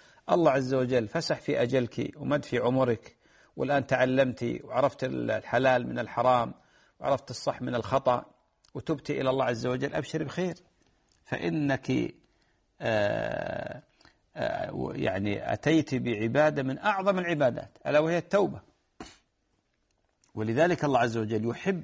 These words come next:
التوابين ويحب المتطهرين، والتوبة هذه من أعظم مقامات العبودية. لذلك الله عز وجل من أسمائه التواب. تواب لأي شيء؟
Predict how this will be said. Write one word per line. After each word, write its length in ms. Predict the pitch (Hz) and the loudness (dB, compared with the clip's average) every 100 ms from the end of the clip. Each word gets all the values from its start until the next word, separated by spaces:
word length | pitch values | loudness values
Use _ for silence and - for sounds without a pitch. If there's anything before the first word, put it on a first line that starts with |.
| - | -2
التوابين 1120 | 160 - - 151 147 151 151 156 185 202 220 - _ _ _ | -4 -2 0 2 4 6 4 4 2 0 -4 -12 _ _ _
ويحب 420 | - 135 127 180 165 | -6 -4 -4 -4 -2
المتطهرين، 760 | 151 147 156 135 127 165 180 - _ _ _ _ _ _ _ - | -4 -2 -2 -2 -2 -6 -6 -10 _ _ _ _ _ _ _ -10
والتوبة 680 | 139 - - 208 180 160 165 | -8 -4 2 4 4 4 2
هذه 100 | 156 | 2
من 180 | 143 - | -2 -2
أعظم 440 | 208 165 170 165 | -4 -2 -2 0
مقامات 520 | 160 - 147 151 127 | 0 0 0 0 -2
العبودية. 680 | 123 123 123 113 98 - _ _ _ _ _ _ _ _ _ _ _ | -2 -2 -2 -2 -4 -6 _ _ _ _ _ _ _ _ _ _ _
لذلك 640 | 120 135 117 113 139 135 - | -8 -6 -4 0 0 0 -2
الله 140 | 135 | -2
عز 160 | 127 127 | 0 -2
وجل 180 | 131 135 | -2 -2
من 140 | 139 | -2
أسمائه 400 | 127 - 170 147 | -2 -2 0 0
التواب. 500 | 135 143 147 143 139 - _ _ | 0 2 2 2 0 -6 _ _
تواب 320 | - 143 160 160 | -4 2 2 2
لأي 240 | 170 170 | 0 0
شيء؟ 360 | - 127 - | 0 -2 -4